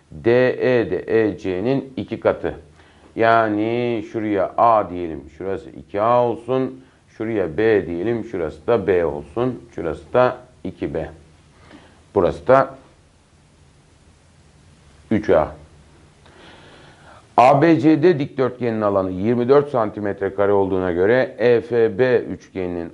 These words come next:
alanı kaç santimetre karedir? Arkadaşlar şimdi, e,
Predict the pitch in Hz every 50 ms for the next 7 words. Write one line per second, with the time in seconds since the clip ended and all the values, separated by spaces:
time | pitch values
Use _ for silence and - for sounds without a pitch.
0 | - - - 110 113 110 104 101 107 120 127 131 131 135 - - - _ _ -
1 | - 110 113 110 - - - - - - _ _ _ - 98 95 92 85 - -
2 | 90 90 85 78 - 110 123 120 - - - 101 92 90 87 73 82 82 82 78
3 | 76 78 - - _ _ _ _ - - - _ - - 147 151 143 165 160 127
4 | 107 - 127 117 107 - - 143 143 143 139 135 - - - 101